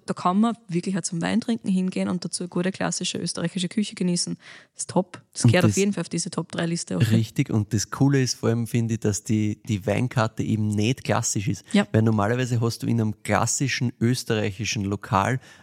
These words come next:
Speaker 2: eine klassisch österreichische oder zumindest eine klassische Oldschool-Weinkarten. Da hast du ein bisschen Bordeaux, da hast du halt die österreichische Tiefe in der Wachau
Speaker 1: Mhm.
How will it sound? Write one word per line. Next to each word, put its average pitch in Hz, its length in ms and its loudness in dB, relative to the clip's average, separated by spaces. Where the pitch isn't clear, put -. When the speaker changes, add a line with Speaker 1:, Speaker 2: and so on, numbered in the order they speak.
Speaker 2:
eine 117 80 -4
klassisch - 720 0
österreichische 117 640 2
oder 117 180 -2
zumindest 117 380 0
eine - 80 -2
klassische - 500 -2
Oldschool-Weinkarten. 113 1600 0
Da 104 120 2
hast 113 180 2
du 107 60 -2
ein - 60 -12
bisschen 110 240 2
Bordeaux, 135 560 2
da 110 100 4
hast 113 200 4
du - 60 -2
halt 110 220 0
die 110 100 0
österreichische 120 840 0
Tiefe 120 340 2
in 110 120 2
der 101 100 -2
Wachau 110 480 0
Speaker 1:
Mhm. 208 220 4